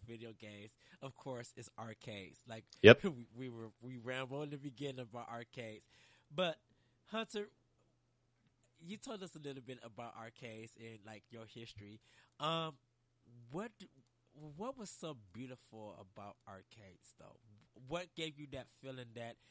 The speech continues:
Speaker 1: this is a different world than P C or console? Like,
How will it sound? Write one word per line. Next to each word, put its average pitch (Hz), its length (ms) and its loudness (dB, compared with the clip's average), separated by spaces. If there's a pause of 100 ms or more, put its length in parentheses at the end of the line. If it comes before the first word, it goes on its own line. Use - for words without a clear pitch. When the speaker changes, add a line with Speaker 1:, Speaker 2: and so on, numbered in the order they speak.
(640)
Speaker 1:
this 180 200 -4
is 147 140 -12
a 139 80 -4 (160)
different 131 340 -10 (100)
world 113 420 -8
than 110 100 -10 (140)
P 113 200 -12
C 110 240 -14
or 101 200 -14
console? 98 540 -18 (100)
Like, 113 220 -12